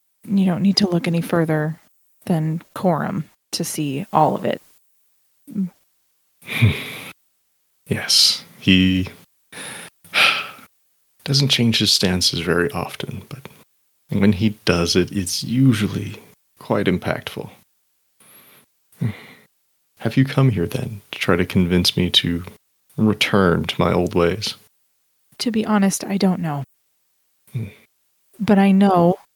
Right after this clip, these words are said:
Speaker 1: that when you see a friend in trouble, so much in trouble that they are sending out psychic blasts of sadness, you don't just leave them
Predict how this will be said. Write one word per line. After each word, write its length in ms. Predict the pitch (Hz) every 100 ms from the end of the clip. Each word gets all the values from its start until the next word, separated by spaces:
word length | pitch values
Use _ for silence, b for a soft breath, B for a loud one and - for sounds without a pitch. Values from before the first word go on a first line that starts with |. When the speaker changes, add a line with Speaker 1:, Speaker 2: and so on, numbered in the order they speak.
| _ _ -
Speaker 1:
that 160 | 202 -
when 640 | 185 175 175 170 170 202 _ _
you 180 | - 190
see 320 | 180 - 190 180
a 100 | 180
friend 240 | - 185
in 160 | 180 170
trouble, 600 | 165 202 170 151 147 165 _ _ _ _ _ -
so 360 | - - 196 180
much 220 | 180 180
in 120 | -
trouble 320 | - 190 170 160
that 180 | 160
they 140 | 165 160
are 120 | 156
sending 500 | - - 170 165 160
out 320 | 160 151 151 - _ _
psychic 760 | - - - 165 - 165 170 -
blasts 540 | 151 151 156 - - -
of 160 | 160
sadness, 640 | - 165 151 147 127 135 - _ _ _ _ _
you 180 | 208 185
don't 200 | 180 175
just 220 | 185 -
leave 420 | 170 175 170 156 -
them 360 | 147 135 143